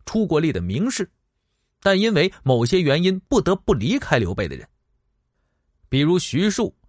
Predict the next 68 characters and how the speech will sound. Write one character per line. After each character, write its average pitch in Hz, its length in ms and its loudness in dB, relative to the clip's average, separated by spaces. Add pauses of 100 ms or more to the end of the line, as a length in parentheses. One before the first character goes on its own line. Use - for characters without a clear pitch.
(160)
陈 196 280 0
群、 165 320 -2 (160)
袁 117 320 2
焕 226 260 0
等 - 160 -8
人， - 140 -20 (600)
他 147 140 2
们 156 100 2
都 175 160 4
曾 135 220 2
经 143 180 0
在 123 160 2
刘 120 240 0
备 143 140 2
的 104 100 -2
旗 127 240 -4
下 151 160 0
效 123 220 0
过 120 100 0
力。 143 140 -6 (720)
但 117 180 2
是 - 140 -8
啊， - 80 -20 (140)
因 214 140 2
为 226 160 2
刘 175 220 2
备 165 240 2
出 214 240 -4
身 196 220 0
不 127 160 -2
高， 170 260 0 (300)
有 127 200 2
些 185 140 2
人 143 180 2 (140)
则 147 160 2
需 147 140 -2
要 117 120 2
考 90 280 -4
虑 123 240 0
家 202 280 2
族 127 200 -4
利 190 160 -2
益 117 80 -2
的 73 100 -4
原 95 180 0
因 185 140 0
呐， 160 160 -4 (220)
不 262 200 2
得 127 200 2
不 165 160 -2
投 123 160 -2
靠 123 160 -4
了 - 60 -12
曹 - 280 0
操。 - 140 -16 (1500)
但 165 180 2
从 175 160 0
刘 170 160 2
备 190 120 2
那 127 140 4
里 117 100 0
走 82 220 -4
出 139 160 -4
的 123 100 0
名 117 220 -2
士 98 160 -4
之 139 140 -2
中， 175 200 -4